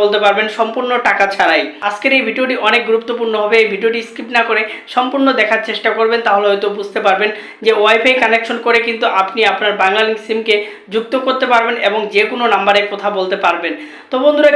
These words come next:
কীভাবে করবেন সম্পূর্ণ বিষয়ে আজকে আলোচনা করব। আজকের এই ভিডিওটি শুরু করার আগে আপনার কাছে আমার ছোট্ট একটি অনুরোধ, আপনি যদি আমার চ্যানেলে নতুন হয়ে থাকুন, চ্যানেলটি সাবস্ক্রাইব করে রাখুন এরকম নতুন নতুন আপডেট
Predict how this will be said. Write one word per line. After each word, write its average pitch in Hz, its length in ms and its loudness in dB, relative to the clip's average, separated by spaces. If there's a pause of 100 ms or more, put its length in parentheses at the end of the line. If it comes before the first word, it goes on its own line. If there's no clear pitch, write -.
কীভাবে 277 400 2
করবেন 262 240 4 (100)
সম্পূর্ণ 240 300 -4 (140)
বিষয়ে 220 300 2
আজকে - 180 -2 (100)
আলোচনা 190 420 2
করব। 170 180 -2 (560)
আজকের 269 300 2
এই 262 100 2
ভিডিওটি 262 340 0
শুরু 247 200 -8
করার 247 300 4
আগে 208 140 2 (100)
আপনার 226 280 0
কাছে 226 260 -2
আমার 220 260 0
ছোট্ট 208 200 -10 (120)
একটি 226 140 -6 (120)
অনুরোধ, 208 320 0 (440)
আপনি 190 160 -2 (100)
যদি 226 120 -2 (120)
আমার 202 240 2
চ্যানেলে 208 320 2 (120)
নতুন 220 220 -6
হয়ে 240 160 0
থাকুন, 240 240 -4 (340)
চ্যানেলটি 240 300 0 (100)
সাবস্ক্রাইব 254 440 -2
করে 262 200 4
রাখুন 262 220 2 (120)
এরকম 202 240 0 (100)
নতুন 226 260 -6
নতুন 262 200 -6 (540)
আপডেট 202 260 -2